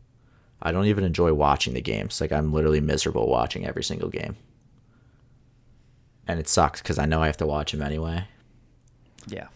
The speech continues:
Speaker 1: So just, like, tonight trying to, you know, like, oh, sh-, I actually saw earlier today, like, oh shit, the game's on at six. I get to, you know, watch the Flyers lose a little bit earlier today than usual 'cause the game wasn't on at seven.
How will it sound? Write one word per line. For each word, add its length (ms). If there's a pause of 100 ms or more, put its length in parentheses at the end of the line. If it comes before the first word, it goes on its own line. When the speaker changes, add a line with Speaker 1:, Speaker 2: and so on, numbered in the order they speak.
(220)
Speaker 1:
So 120
just, 240
like, 200
tonight 400
trying 240
to, 180 (320)
you 80
know, 220 (340)
like, 340 (100)
oh, 100
sh-, 260
I 100
actually 320
saw 360 (100)
earlier 300
today, 420
like, 280
oh 100
shit, 300
the 40
game's 240
on 140
at 100
six. 360
I 20
get 200
to, 220 (380)
you 80
know, 140
watch 260
the 60
Flyers 440
lose 200
a 80
little 180
bit 180
earlier 360
today 320
than 120
usual 480 (920)
'cause 80
the 80
game 240
wasn't 240
on 100
at 80
seven. 420